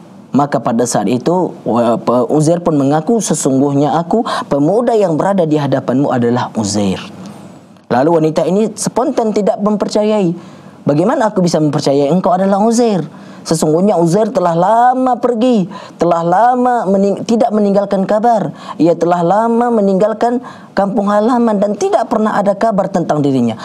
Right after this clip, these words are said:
Kemungkinan ia telah mati." Lalu pada saat itu Allah Subhanahu wa taala atas izinnya, eh, melalui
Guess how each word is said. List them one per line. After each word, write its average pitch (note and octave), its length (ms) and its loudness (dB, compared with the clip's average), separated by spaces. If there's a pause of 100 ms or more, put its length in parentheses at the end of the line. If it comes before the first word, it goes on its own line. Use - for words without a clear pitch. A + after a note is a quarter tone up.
(120)
Kemungkinan G#3 560 0
ia A3+ 160 2
telah G#3+ 240 0
mati." A3 400 0 (400)
Lalu C#3+ 240 2
pada B2+ 160 0
saat A2+ 400 0
itu E3 400 2
Allah C#3+ 240 2
Subhanahu C3 560 0
wa A#2+ 60 0
taala C#3 560 0
atas C#3 320 -4
izinnya, E3 560 0 (480)
eh, C3+ 240 2
melalui G3+ 720 2